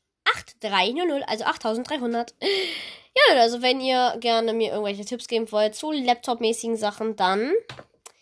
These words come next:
freue ich mich über, auf eure, ähm, Kommentare, die ihr sehr wahrscheinlich eh nicht schreiben werdet. Sympathisch, man kann sich unterhalten. Ähm, na gut, ist auch egal.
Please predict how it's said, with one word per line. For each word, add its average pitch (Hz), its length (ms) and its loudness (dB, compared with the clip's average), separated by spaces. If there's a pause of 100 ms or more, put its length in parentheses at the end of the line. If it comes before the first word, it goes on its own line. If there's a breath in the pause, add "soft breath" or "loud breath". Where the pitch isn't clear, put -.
(840 soft breath)
freue 311 300 2
ich - 180 -10
mich 226 280 -6
über, 214 380 -8
auf - 360 -8
eure, 233 720 0
ähm, 247 380 0
Kommentare, 285 480 -2
die 262 240 -12
ihr - 140 -4
sehr 202 160 -6
wahrscheinlich - 400 -12 (200)
eh 196 200 -4
nicht - 460 -20
schreiben 175 440 -10
werdet. - 400 -12 (880)
Sympathisch, - 1500 -2
man 175 140 -20
kann 330 340 -2
sich 339 220 -8
unterhalten. - 1500 -8 (600 loud breath)
Ähm, 302 680 2 (460)
na 269 300 0
gut, 220 100 -6
ist 226 180 -6
auch 202 100 -6
egal. 139 320 -10